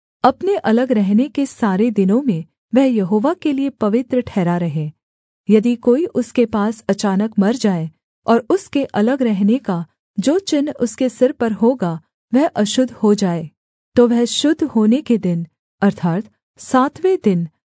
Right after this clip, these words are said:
अपना सिर मुँण्ड़ाए। और आठवें दिन वह दो पंडूक या कबूतरी के दो बच्चे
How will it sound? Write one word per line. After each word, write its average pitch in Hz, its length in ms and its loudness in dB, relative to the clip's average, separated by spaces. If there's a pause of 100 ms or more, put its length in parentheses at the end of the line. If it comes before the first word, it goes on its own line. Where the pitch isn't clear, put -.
(140)
अपना 226 280 2
सिर 220 280 2
मुँण्ड़ाए। 160 520 0 (460)
और 226 240 2
आठवें 208 420 2
दिन 190 280 0 (360)
वह 262 200 4
दो 262 280 2
पंडूक 240 580 0
या 233 100 0
कबूतरी 208 600 0
के 254 180 0
दो 214 280 0
बच्चे 202 480 -4